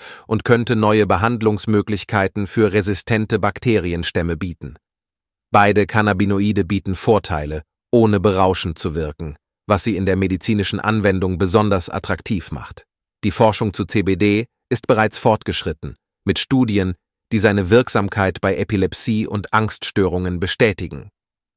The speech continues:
C B G hingegen wird noch intensiv untersucht, wobei vorläufige Ergebnisse seine Rolle bei neurologischen Erkrankungen und als entzündungshemmendes Mittel hervorheben. C B D ist aufgrund der höheren Konzentrationen in der Hanfpflanze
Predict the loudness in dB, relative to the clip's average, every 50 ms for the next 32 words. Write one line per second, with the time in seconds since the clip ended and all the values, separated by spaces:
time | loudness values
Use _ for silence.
0 | _ _ _ _ 0 2 2 4 2 2 2 2 2 2 2 2 0 0 0 0
1 | 0 0 0 0 2 2 2 2 2 -2 -4 -2 -2 -2 -2 0 0 -2 0 0
2 | -2 -2 -4 -4 -2 -2 -2 0 0 -2 -2 -4 -8 -14 -18 -20 -20 -20 -20 -20
3 | _ 0 2 2 4 2 2 2 0 2 4 4 4 4 4 2 2 0 0 0
4 | 0 0 0 0 0 0 2 0 -2 -2 -2 -2 0 0 0 0 0 0 2 4
5 | 4 4 4 2 2 0 0 2 2 2 2 2 2 2 4 2 2 0 -2 -4
6 | -4 -4 -6 -6 -6 -2 0 0 0 0 0 0 0 0 0 -2 -4 -6 -10 -18
7 | -14 _ 0 2 2 2 0 0 -2 -2 0 -2 -4 -6 0 2 2 2 2 0
8 | -2 -2 -2 -2 -2 -2 0 -2 -2 -2 -2 0 0 0 2 0 -2 -2 -2 -2
9 | 0 2 2 2 2 0 -2 -4 -6 -12 -14 _ _ _ _ _ _ _ _ _
10 | -2 0 2 2 2 2 2 2 2 2 0 -2 -2 -2 -4 -4 -2 0 0 0
11 | 2 2 0 2 4 4 6 6 6 4 2 -2 0 -2 -2 -2 0 -2 -2 -2
12 | -2 -4 -2 2 2 4 4 4 2 2 0 0 0 0 0 2 2 2 0 0
13 | -6 -10 -4 -2 -2 0 0 -2 -2 2 2 2 2